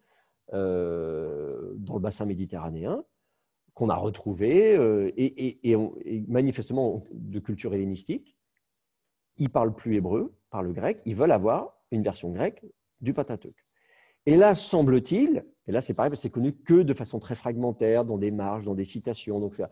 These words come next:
c'est un peu, euh, voilà, c'est, c'est un peu le, chercher les, les œufs à Pâques, quoi. De temps en temps on trouve un truc. Et donc,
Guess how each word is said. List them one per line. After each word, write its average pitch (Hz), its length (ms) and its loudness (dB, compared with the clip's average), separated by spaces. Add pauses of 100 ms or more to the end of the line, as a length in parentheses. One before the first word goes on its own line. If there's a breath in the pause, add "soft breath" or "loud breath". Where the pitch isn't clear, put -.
(240 soft breath)
c'est - 120 -8
un 95 80 -2
peu, 131 400 4
euh, 104 40 2
voilà, 101 240 2
c'est, 90 300 -6
c'est 87 120 -10
un 87 120 -10
peu 123 120 -6
le, 90 280 -4
chercher 98 320 -10
les, 95 180 -6
les 90 180 -6
œufs 92 80 -2
à 85 60 -6
Pâques, - 220 -10
quoi. - 120 -12
De 95 120 -8
temps 110 240 -8
en 104 100 -4
temps 123 120 -10
on 113 60 -6
trouve 98 200 -8
un 90 60 -8
truc. 160 260 -8 (1400 soft breath)
Et - 40 -4
donc, 170 320 4